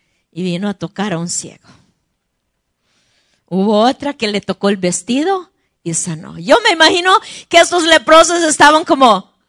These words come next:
"¿Cómo irá a ser nuestro milagro? Esto va a ser interesante." Y Jesús pudo haber ido a decir, "Le voy a imponer manos."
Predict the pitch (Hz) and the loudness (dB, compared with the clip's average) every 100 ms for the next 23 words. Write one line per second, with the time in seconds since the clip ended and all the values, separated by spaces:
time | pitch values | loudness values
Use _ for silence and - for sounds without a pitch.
0 | _ _ _ _ 233 240 262 262 190 - | _ _ _ _ -4 -2 -2 -2 -4 -2
1 | 185 180 170 - 190 180 165 143 151 160 | -4 -4 -8 -4 -4 -4 -6 -12 -14 -18
2 | - _ _ _ _ _ _ _ _ _ | -20 _ _ _ _ _ _ _ _ _
3 | _ _ 208 - 214 208 214 - 285 339 | _ _ -8 -4 -4 -2 -4 -4 -6 -6
4 | 196 196 180 180 147 151 - 151 135 _ | -6 -6 -4 -4 -4 -8 -10 -12 -18 _
5 | - _ _ _ _ _ _ _ _ _ | -20 _ _ _ _ _ _ _ _ _
6 | _ _ _ _ _ _ _ _ _ _ | _ _ _ _ _ _ _ _ _ _
7 | - 403 415 - 254 - 226 233 196 175 | -8 -6 -4 -6 -8 -8 -4 -2 0 -2
8 | 160 160 214 254 262 196 190 - 202 202 | -4 -4 -6 -6 -6 -6 -6 -8 -8 -8
9 | - _ _ _ _ 180 170 185 202 196 | -14 _ _ _ _ -14 -6 -6 -6 -8
10 | 170 170 160 165 160 - _ - - - | -10 -10 -14 -18 -18 -20 _ -16 -14 -14